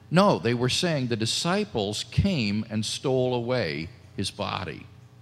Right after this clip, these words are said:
The disciples came and stole away his body."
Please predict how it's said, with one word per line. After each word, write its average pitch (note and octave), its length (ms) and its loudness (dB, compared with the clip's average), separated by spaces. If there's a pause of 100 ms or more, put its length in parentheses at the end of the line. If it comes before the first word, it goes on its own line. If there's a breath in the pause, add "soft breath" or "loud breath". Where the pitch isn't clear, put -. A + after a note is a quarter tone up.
(120)
The F#2 80 -8
disciples C#3 640 -2
came A#2 520 0
and G2 180 -4
stole A#2+ 460 -2
away A#2 440 -2
his G2 320 -10
body." G#2+ 560 -8